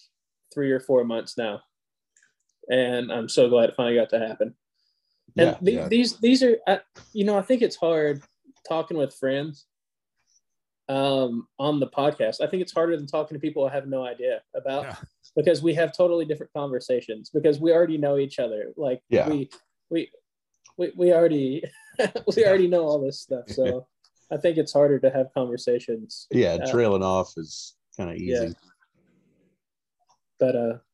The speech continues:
Speaker 1: dude, just thanks so much for coming on.
Speaker 3: Yeah.
Speaker 2: That's what I do. <laughs>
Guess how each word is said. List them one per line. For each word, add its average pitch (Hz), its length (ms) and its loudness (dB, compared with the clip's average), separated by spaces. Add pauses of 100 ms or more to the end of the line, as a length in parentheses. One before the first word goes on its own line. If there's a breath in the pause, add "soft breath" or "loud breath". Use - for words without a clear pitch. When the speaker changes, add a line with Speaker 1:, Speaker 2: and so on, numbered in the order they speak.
(240)
Speaker 1:
dude, 143 180 2
just 147 280 0 (100)
thanks 156 220 2
so 143 140 4
much 127 180 0
for 120 80 -8
coming 120 280 -4
on. 113 140 -6 (560)
Speaker 3:
Yeah. 90 80 -14
Speaker 2:
That's 92 180 -8
what 101 100 0
I 101 60 0
do. 143 320 -2
<laughs> - 40 -20